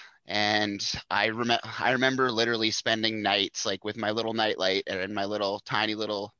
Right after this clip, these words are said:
little, little lamp, just playing Nintendo all night till, like, three in the morning as a kid, and, like, just scared I was gonna get caught, you know? And then obviously, obviously the trading cards and stuff came out later, so that even, you know, made us come back to it eventually. But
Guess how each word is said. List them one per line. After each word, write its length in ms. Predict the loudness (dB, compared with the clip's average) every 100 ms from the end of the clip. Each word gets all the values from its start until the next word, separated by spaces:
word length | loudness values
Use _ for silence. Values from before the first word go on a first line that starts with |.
| -18
little, 220 | -10 -8 -4
little 240 | -4 -2
lamp, 360 | 0 2 0 -4
just 200 | -10 -8
playing 360 | 0 0 2
Nintendo 480 | -2 -2 -2 -2 -2
all 240 | 0 0 0
night 280 | 0 -2 -2
till, 140 | -8
like, 160 | -8 -8 _
three 220 | -6 -2
in 100 | -2
the 60 | -2
morning 340 | -2 -4 -4
as 120 | -6
a 40 | -6
kid, 360 | -4 -2 -2 -6 -16 -16 -14 -14 -8
and, 140 | -2
like, 180 | -2 -2
just 180 | -6 -6
scared 340 | 0 2 4
I 60 | 2
was 160 | 0
gonna 180 | -4 -4
get 220 | -4 -6
caught, 340 | -2 0 2 -2
you 80 | -4
know? 280 | 0 0
And 160 | 0 0
then 200 | 0 2
obviously, 460 | 2 2 -2 -4 -2
obviously 340 | 0 0 -2
the 60 | -4
trading 360 | -2 0 0 0
cards 260 | -2 -2
and 80 | -4
stuff 220 | -4 -4
came 180 | -4 -4
out 140 | -2
later, 260 | 0 0 -2
so 160 | -4 -4
that 140 | -2
even, 280 | -4 -6 -8
you 140 | -10 -8
know, 180 | -8 -10 -16
made 240 | -4 2 2
us 120 | 2
come 200 | -2 0
back 300 | 2 2 0
to 160 | -6 -6
it 140 | -6
eventually. 500 | -6 -4 -4 -6 -8
But 220 | -6 -6